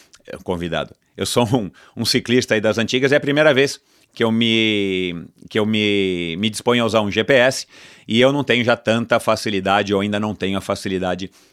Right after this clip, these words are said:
necessária pra manusear todos esses aparelhos, é, esses gadgets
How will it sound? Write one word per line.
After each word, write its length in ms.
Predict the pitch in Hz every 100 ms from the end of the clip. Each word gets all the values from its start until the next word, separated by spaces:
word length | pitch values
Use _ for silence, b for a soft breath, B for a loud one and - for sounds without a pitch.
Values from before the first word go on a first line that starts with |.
| b
necessária 560 | 95 98 95 92 95 95
pra 180 | - 98
manusear 460 | 95 98 90 95
todos 340 | 87 95 92 90
esses 360 | 92 95 87
aparelhos, 600 | 95 95 87 90 90 - b b b
é, 240 | - 85
esses 260 | 85 - 101
gadgets 560 | 85 110 104 104 -